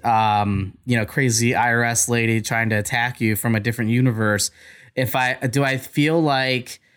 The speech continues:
that's the role to win an, uh, an Oscar in a category as big as this? No, I still don't.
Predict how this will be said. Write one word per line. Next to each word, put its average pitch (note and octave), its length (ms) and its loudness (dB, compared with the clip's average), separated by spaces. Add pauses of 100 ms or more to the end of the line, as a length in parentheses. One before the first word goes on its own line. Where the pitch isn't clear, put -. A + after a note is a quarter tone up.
(260)
that's B2+ 480 -2
the C3+ 120 0
role B2 360 2
to C3 160 0
win B2+ 540 2
an, C3 340 -2
uh, A2+ 320 0
an A2 100 -2
Oscar F3+ 680 0 (520)
in B2+ 160 0
a A#2 80 0
category B2+ 500 0
as A#2 100 -2
big B2+ 200 0
as B2+ 140 2
this? E3 360 -2
No, C3 360 0 (680)
I B2+ 100 0
still D#3+ 340 2
don't. B2+ 360 2